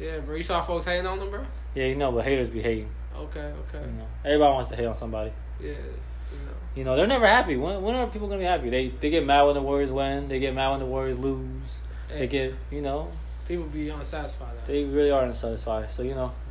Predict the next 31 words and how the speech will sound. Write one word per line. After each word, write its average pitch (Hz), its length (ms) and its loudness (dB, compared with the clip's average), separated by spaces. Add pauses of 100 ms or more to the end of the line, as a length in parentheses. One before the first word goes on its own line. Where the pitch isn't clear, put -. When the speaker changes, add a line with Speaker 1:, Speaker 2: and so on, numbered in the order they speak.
Speaker 2:
moral 147 280 6
of 143 60 6
the - 20 4
lesson, 143 360 0
lesson 170 280 6
of 175 60 2
this, - 220 -4 (300)
whatever, 135 280 2
I 127 120 6
don't 117 100 -2
even 107 120 -8
know. 98 200 -8
<laughs> - 120 -4
Speaker 1:
Lesson 160 320 8
of 147 300 -8
the 131 80 -10
story. 123 340 -8 (240)
Speaker 2:
Moral 170 380 10
of 156 60 4
the - 40 -8
story 135 300 4
is, 117 160 0
uh, 113 360 0
be 147 100 0
satisfied. 113 500 0 (640)
Speaker 1:
Yeah. 117 100 -16 (1040)
Be 147 60 -10
you, 135 220 -12 (260)
dude. 131 120 -12
Speaker 2:
Be 139 120 2
you. 123 340 0